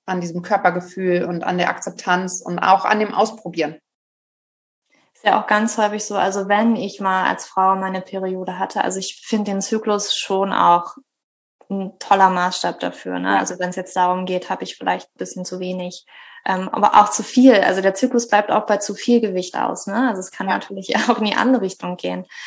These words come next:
Speaker 2: ich sag auch immer, der Körper hat so ein Wohlfühlgewicht, wo er halt so sagt, „Oh, hier ist nice, hier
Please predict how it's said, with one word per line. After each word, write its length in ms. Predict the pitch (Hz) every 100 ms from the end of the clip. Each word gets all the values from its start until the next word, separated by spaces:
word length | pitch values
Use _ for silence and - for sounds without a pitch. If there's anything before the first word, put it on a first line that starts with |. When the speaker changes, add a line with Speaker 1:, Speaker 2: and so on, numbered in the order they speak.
| - -
Speaker 2:
ich 120 | 190
sag 200 | 196 208
auch 100 | 208
immer, 460 | 208 214 - - 202
der 100 | 196
Körper 360 | 247 247 240
hat 160 | 233 233
so 80 | 214
ein 80 |
Wohlfühlgewicht, 800 | 208 208 - 175 175 185 185 -
wo 100 | 190
er 160 | 196 196
halt 160 | 196
so 80 | -
sagt, 320 | 196 190 -
„Oh, 80 | -
hier 400 | 185 - 233 233
ist 180 | - -
nice, 320 | 196 190 233
hier 400 | - 208 208 208